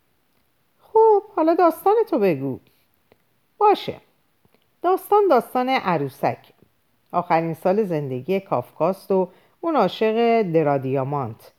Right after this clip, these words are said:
دختری نوزده ساله از خانواده‌ای یهودی که زادگاهش لهس-، لهستان رو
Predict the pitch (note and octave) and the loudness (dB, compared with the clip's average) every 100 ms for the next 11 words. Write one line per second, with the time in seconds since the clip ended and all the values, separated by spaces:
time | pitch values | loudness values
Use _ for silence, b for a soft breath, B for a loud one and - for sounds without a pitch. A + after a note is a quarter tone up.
0 | _ _ - E3+ - D3+ D#3 D#3 C#3 C3 | _ _ -8 -8 -2 -2 -2 -4 -8 -6
1 | C3+ C3 - C3+ F#3+ D3+ - - C3 B2+ | -6 -6 -6 -4 -2 -4 -6 -10 -8 -8
2 | B2+ C#3+ D#3+ E3 b b b - C#3 C3+ | -4 -2 -2 -6 b b b -6 -4 -2
3 | C#3+ C3+ D#3 D#3+ D#3 C#3+ C3+ C3 C3+ D3 | -4 -6 -6 -4 -4 -2 -4 -4 -4 -4
4 | D3 - A#2+ B2 B2 - - C#3 - C3+ | -6 -8 -8 -8 -12 -14 -20 -20 -18 -18
5 | B2+ A#2 A2 - C3+ C3+ C3+ C3 - G3+ | -14 -14 -16 -18 -10 -6 -6 -8 -4 -2
6 | G3+ C3+ | -2 -4